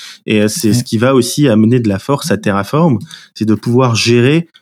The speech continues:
Speaker 1: aussi à l'intérieur même d'un monocloud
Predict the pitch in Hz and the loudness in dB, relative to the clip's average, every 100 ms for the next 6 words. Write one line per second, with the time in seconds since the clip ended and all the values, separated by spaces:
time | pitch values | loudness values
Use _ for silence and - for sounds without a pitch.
0 | _ 135 139 - 170 185 107 117 139 147 | _ 0 0 0 0 0 0 0 0 0
1 | 147 123 165 156 101 107 127 120 - 117 | 2 2 2 2 2 2 4 2 2 2
2 | 175 117 | 2 -2